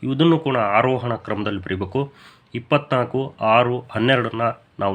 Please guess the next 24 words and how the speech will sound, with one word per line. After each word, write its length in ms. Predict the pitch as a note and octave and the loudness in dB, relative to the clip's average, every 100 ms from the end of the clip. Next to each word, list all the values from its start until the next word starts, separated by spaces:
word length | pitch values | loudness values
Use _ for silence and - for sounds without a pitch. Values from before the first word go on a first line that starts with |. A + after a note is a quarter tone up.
| G2 | 0
ಲಾಸ 200 | G2+ - A2 | -2 -2 -4
ಕಂಡುಹಿಡಿಯೋಣ. 420 | A2 G#2 G#2 G2+ A#2 A#2 _ _ _ | -4 -6 -4 -2 -4 -4 _ _ _
ಇಪ್ಪತ್ನಾಲ್ಕು, 540 | - - B2 B2 A#2 B2 G#2 | -4 -2 0 2 0 0 2
ಆರು, 140 | G#2 A2 G#2 | 2 0 -4
ಹನ್ನೆರಡು, 300 | G#2 G#2 F2+ F#2 | -6 -4 0 2
ಆರು 140 | A#2 A#2+ | 2 -2
ಮಗ್ಗೆಗೆ 360 | G#2+ G#2 G2 D#3 - - | -4 -4 -2 -2 -2 -6
ಮೂರು 220 | G#2+ C#3 C3 | -2 0 0
ಭಾಗ 140 | G#2+ G2+ F#2+ | 0 -2 -4
ಆಗ್ತವೆ. 300 | - G2+ A#2 - _ _ G2 | -6 -6 -6 -10 _ _ 0
ಆರು 120 | G#2+ A2 | 0 0
ನಾಲ್ಕಲೆ 240 | G#2+ G#2 | -6 -8
ಇಪ್ಪತ್ನಾಲ್ಕು, 540 | F#2 A2 - G#2+ - B2 B2 G2+ | -8 -8 -4 -4 -4 -10 -6 -2
ಆರು 120 | G2 G#2+ | 0 0
ಒಂದ್ಲೆ 220 | G2+ G2 F#2+ | -4 -8 -8
ಆರು, 140 | G#2 A#2 - - | -8 -8 -8 -2
ಆರು 120 | G#2 G#2+ | 0 0
ಎರಡ್ಲೆ 200 | F#2+ B2 C#3 | -4 -6 -6
ಹನ್ನೆರಡು. 320 | G2+ G2 D#2+ - - - - - _ - | -4 -2 -4 -10 -20 -20 -20 -20 _ -8
ಮತ್ತು 140 | D3 C#3 | -2 -2
ಇಲ್ಲಿ 120 | A#2+ | 0
ಬಂದಿರತಕ್ಕಂಥ 560 | C3 D3 C#3+ C#3 B2+ C3 A2 F#2 - _ | 0 0 -2 -2 0 2 2 0 -14 _
ಮೂರು 200 | B2 C#3+ | 0 0
ಸಂಖ್ಯೆಗಳಲ್ಲಿ 600 | C#3 A#2 A2+ A2+ A2 A#2+ | 0 -4 -6 -6 -4 -2